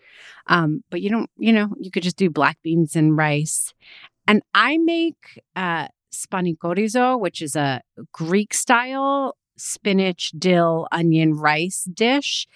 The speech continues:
That's a side typically, but sometimes I'll just add chickpeas and then, like, that's dinner. It has rice, it has spinach, it has chickpeas, and then we'll do, like, a Greek salad on the side or something like that.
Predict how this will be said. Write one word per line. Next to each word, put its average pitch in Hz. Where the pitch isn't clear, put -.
That's 190
a 170
side 202
typically, 349
but -
sometimes 320
I'll 294
just 175
add 156
chickpeas -
and 180
then, 160
like, -
that's 143
dinner. 123
It 151
has 139
rice, 180
it 143
has 143
spinach, 147
it -
has 131
chickpeas, 139
and 160
then 151
we'll 143
do, 143
like, 127
a 120
Greek 113
salad 107
on 127
the 120
side -
or 131
something 117
like -
that. -